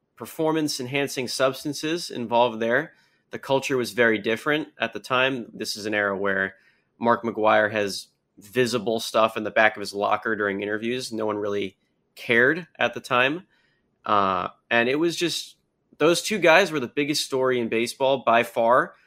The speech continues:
maybe the biggest story in baseball in terms of national mainstream appeal of the last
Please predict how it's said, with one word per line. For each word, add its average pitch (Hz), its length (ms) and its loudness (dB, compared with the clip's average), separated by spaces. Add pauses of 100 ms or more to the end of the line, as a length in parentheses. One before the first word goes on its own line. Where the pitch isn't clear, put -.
(100)
maybe 123 300 -2
the 127 100 0
biggest 127 340 -2
story 120 340 -2
in 107 80 -6
baseball 113 380 -4
in 104 60 -4
terms 107 280 -6
of 104 120 -8
national 107 480 -2
mainstream 104 420 -4
appeal 104 540 -4 (300)
of 107 200 -2
the 113 80 -2
last 104 500 0